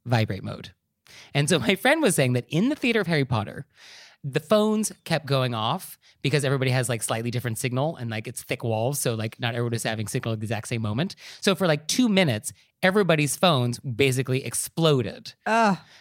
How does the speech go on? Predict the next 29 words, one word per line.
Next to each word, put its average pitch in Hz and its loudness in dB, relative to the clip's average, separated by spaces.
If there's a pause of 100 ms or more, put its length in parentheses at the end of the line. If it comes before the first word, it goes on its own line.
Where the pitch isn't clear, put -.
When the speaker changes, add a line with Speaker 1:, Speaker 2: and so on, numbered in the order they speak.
Speaker 1:
and 135 0
disturbed, 131 0
obviously, 131 2
the 113 -2
performance. 104 -2
And 123 -6
I 120 0
think 170 0
they 135 2
did 123 -2
have 120 0
to 120 -10
pause 110 -2
it 147 -2
because 117 -2
it 104 -2
was 101 -2
so 95 0
extreme. - -8
Speaker 2:
Oh, 285 0
wow. 190 4
Speaker 1:
So 156 6
if 175 0
you 175 6
had 170 4
your 139 0
phone 147 2
completely 262 4
off, 107 -2